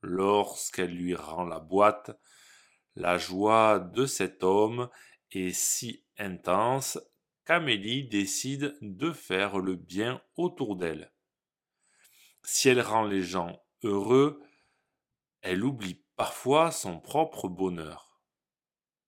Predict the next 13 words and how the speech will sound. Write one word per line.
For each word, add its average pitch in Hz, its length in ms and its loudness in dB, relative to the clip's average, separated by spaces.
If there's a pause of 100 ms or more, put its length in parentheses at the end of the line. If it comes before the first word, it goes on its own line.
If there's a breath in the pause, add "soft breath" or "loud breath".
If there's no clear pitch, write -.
(240)
Elle 107 260 0
tombe 110 520 0 (440 loud breath)
amoureuse 107 840 2 (480 soft breath)
d'un 107 440 0
homme, 127 600 2 (140)
Nino 98 640 -2
Quincampoix, 82 960 -4 (400 loud breath)
mais 92 580 2
sa 85 400 2
timidité 104 960 -6 (300 soft breath)
l'empêche 101 1000 2 (100)
de 87 220 -6
l'approcher. 90 880 0